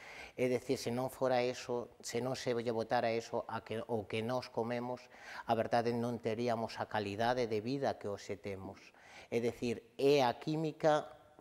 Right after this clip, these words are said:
fundamental para a nosa vida, para a nosa calidade da vida. Non é malo que se lle bote. Se, hai cousas que non se lle deben botar. Tamén hai a química mala, por suposto, pero a química tamén hai,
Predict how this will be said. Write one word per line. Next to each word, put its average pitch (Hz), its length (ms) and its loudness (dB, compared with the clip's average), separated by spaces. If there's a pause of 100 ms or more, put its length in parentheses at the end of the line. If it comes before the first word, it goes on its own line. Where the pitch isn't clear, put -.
fundamental 113 920 2 (100)
para 117 280 2
a 113 40 0
nosa 143 520 -2 (200)
vida, 113 560 -2
para 113 240 2
a 113 40 0
nosa 143 320 0
calidade 123 600 2
da 110 120 0
vida. 110 340 -2 (720)
Non 147 480 6
é 156 160 6
malo 135 560 2
que 113 120 -4
se 113 160 -4
lle 107 120 -2
bote. 110 560 -4
Se, - 320 -8
hai 143 240 4
cousas 160 360 2
que - 120 -6
non 107 160 -4
se - 160 -8
lle 110 120 0
deben 104 280 -2
botar. 123 360 4 (440)
Tamén 104 320 2
hai 113 240 4
a 107 60 -6
química 113 420 0
mala, 123 400 2
por 113 160 -4
suposto, 120 560 -2
pero 110 280 2
a 107 120 -2
química 147 440 2
tamén 120 340 2
hai, 117 100 2